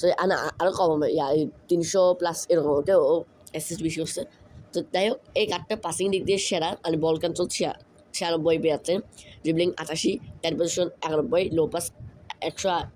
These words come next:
এক, লফটেড পাস ছিয়ানব্বই, কার্ল, আহ,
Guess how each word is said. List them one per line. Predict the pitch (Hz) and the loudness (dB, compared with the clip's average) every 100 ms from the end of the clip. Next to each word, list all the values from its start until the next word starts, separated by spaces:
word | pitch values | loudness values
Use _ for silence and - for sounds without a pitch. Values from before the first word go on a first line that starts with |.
| 165 165 | 0 0
এক, | 196 - - - - | -2 -10 -16 -12 -4
লফটেড | 165 180 185 | -2 -2 -2
পাস | 190 196 - - - | -2 -4 -8 -14 -12
ছিয়ানব্বই, | - 190 165 131 117 - - - - | -4 0 0 -2 -6 -10 -18 -14 -4
কার্ল, | 165 190 | -2 -2
আহ, | - - 165 156 | -2 0 0 0